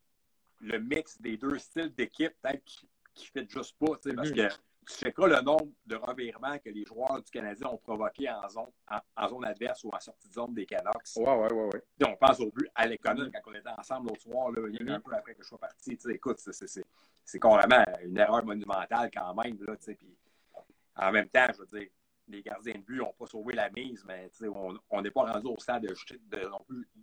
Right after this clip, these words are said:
Speaker 1: de jeter la pierre sur eux autres non plus. Hier, euh, Demko était extrêmement solide, là.
Speaker 2: Oui, c'est très bon.
Speaker 1: Et
Speaker 2: Ouais.
Speaker 1: Obi, quand même, tu sais, a paru faible dans le match de lundi, mais c'est quand même trente-quatre arrêts sur quarante tirs, c'est quand même pas rien, là, tu sais. Fait que,
Speaker 2: En effet.
Speaker 1: fait que c'est, je pense que vraiment que le Canadien surprend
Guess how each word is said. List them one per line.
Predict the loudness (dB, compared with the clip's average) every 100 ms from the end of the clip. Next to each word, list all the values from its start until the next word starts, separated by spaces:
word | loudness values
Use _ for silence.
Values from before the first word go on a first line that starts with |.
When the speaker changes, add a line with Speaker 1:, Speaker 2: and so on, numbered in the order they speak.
| -10
Speaker 1:
de | -8
jeter | -6 -2
la | -2
pierre | 2 0
sur | -2 -8
eux | -6
autres | -6 -4
non | -6
plus. | -2 -2
Hier, | 4 4 4 0
euh, | -4
Demko | -6 -4 -4 -4
était | -8
extrêmement | -14 -6 -4 -4
solide, | -6 -6 -6 -10 -12
là. | -2
Speaker 2:
Oui, | 0 2
c'est | 2 2
très | 4
bon. | 4 4
Speaker 1:
Et | 6
Speaker 2:
Ouais. | 8 6
Speaker 1:
Obi, | 2 0
quand | 2 2
même, | -2 -6
tu | -8 -12
sais, | -12 _ -14
a | -8
paru | -6 -6 -8 -4
faible | -2 -2
dans | -10
le | -10
match | -12 -12
de | -10
lundi, | -8 -8 -12 -14 -16
mais |
c'est | -10
quand | -8
même | -8
trente-quatre | -8 -10 -6 -6 -4
arrêts | -4 -6
sur | -12 -8
quarante | -6 -6 -8 -12
tirs, | -12 -12
c'est | -12
quand | -14 -14
même | -10
pas | -4 -4
rien, | -6 -14 -14
là, | -16
tu | -14
sais. | -10
Fait | -8
que, | -6 -2
Speaker 2:
En | -2
effet. | 2 2 0 _ _ _ -20 -20 -20 -6
Speaker 1:
fait | 0 4
que | 4
c'est, | 4 0
je | 0 -12 -14 -2
pense | 2 4
que | 4
vraiment | 4 4
que | 2
le |
Canadien | -4 -4 -4 -6 -12
surprend | -10 -10 -6 -4 -2